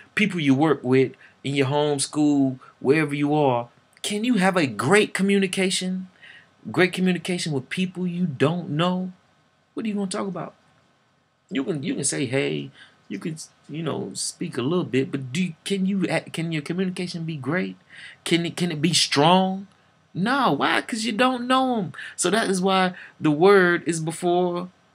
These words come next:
communication. You have to get to know who you, you have to know who you're talking to.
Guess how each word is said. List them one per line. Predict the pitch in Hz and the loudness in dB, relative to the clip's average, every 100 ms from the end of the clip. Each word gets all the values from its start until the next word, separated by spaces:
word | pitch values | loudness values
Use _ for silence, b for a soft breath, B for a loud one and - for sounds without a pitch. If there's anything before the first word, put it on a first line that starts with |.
| _ | _
communication. | - 190 190 185 208 202 190 131 | -2 2 2 2 0 0 0 -2
You | 160 196 | 0 2
have | 170 160 | 2 0
to | 160 | -2
get | 147 170 - | -2 -4 -4
to | 156 | -4
know | 147 185 185 170 | 0 2 2 0
who | 180 | 0
you, | 175 180 - B B B | -2 -4 -10 B B B
you | 160 202 185 | -2 2 2
have | 185 | 2
to | 147 | 0
know | 135 135 202 185 185 - _ _ - | 2 2 2 0 -4 -6 _ _ -6
who | 226 | -2
you're | 202 | 0
talking | 202 214 202 208 | 2 2 2 0
to. | - 208 202 175 | 2 2 2 0